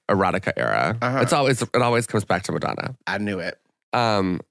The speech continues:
Speaker 1: and that was, like, my, that was gonna be my drag name. I was like, "Ooh," 'cause I was wearing a lot of fetish stuff. I was, like, you know, latex and leather and, you know, stripper shoes. And so I was like, "I'm Dita."
Speaker 2: Ooh.
Speaker 1: Uh-huh. But I was also seventeen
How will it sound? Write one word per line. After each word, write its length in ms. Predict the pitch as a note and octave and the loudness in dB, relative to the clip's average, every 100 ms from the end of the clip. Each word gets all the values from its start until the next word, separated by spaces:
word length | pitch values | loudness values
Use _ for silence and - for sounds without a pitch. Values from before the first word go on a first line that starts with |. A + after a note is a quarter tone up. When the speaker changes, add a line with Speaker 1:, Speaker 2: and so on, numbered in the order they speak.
| _ _ - | _ _ -2
Speaker 1:
and 180 | G#2+ A2+ | 2 2
that 160 | A2 | 4
was, 160 | A#2 G#2+ | 2 2
like, 200 | F#2+ F#2 | 2 2
my, 300 | G2+ F#2 F2 A1 | 0 2 0 -2
that 160 | - G2 | 0 2
was 140 | G2+ | 2
gonna 160 | G#2 G2 | 2 0
be 60 | F#2+ | 2
my 100 | F2+ | 0
drag 200 | F2 F2 | 0 0
name. 80 | D#2+ | 0
I 60 | |
was 120 | D2+ E2+ | -2 -2
like, 140 | F2+ | 0
"Ooh," 160 | C#3+ G#2+ | 2 2
'cause 120 | G#2+ | 2
I 60 | |
was 140 | G#2+ G2+ | 2 4
wearing 180 | G#2 G#2 | 2 2
a 60 | |
lot 100 | F#2+ | 2
of 80 | G2+ | 0
fetish 340 | D3+ D3 C#3+ - | 2 2 2 0
stuff. 380 | C#3 C3 C3 | 0 2 0
I 40 | G2+ | 0
was, 180 | G2 G2+ | 0 2
like, 260 | F#2+ F2 - | 0 0 -2
you 80 | F2 | -2
know, 300 | E2 D2+ - - | 0 0 -4 -4
latex 560 | D#3 D3+ - G#2+ G2+ - | 0 0 0 -4 -4 -4
and 120 | F#2 | 0
leather 380 | D3+ B2 A#2 G2 | 0 2 2 2
and, 240 | F#2 F#2 - _ _ _ _ _ _ | 0 0 -4 _ _ _ _ _ _
you 100 | A#2+ | 2
know, 240 | G2+ E2+ F#2 | 4 4 2
stripper 400 | - - - D3+ | 0 -2 2 2
shoes. 540 | - B2 G#2+ G#2 F#2 | 2 4 4 4 2
And 240 | G2+ F#2 - | 0 0 0
so 100 | G2 | 2
I 40 | |
was 100 | G2+ | 2
like, 140 | F#2+ | 0
"I'm 160 | - A2+ | -2 -4
Dita." 480 | D#2 A3+ F2+ E2 G2 - | -2 0 0 -2 -4 -2
Speaker 2:
Ooh. 420 | D#3 B3+ C4+ C#4 - | 0 2 2 0 2
Speaker 1:
Uh-huh. 440 | B2+ A2 G#2 A2+ - _ - | 2 4 2 2 -2 _ -10
But 140 | B2+ B2+ | 0 2
I 120 | C3 | 4
was 160 | C3+ C3 | 4 4
also 460 | C3 C3+ C#3 B2 | 2 2 4 4
seventeen 1000 | A#2+ C3 A#2+ A#2+ F#3 F#3 D3 C3+ C#3 D3+ | 4 2 2 2 4 6 6 6 6 2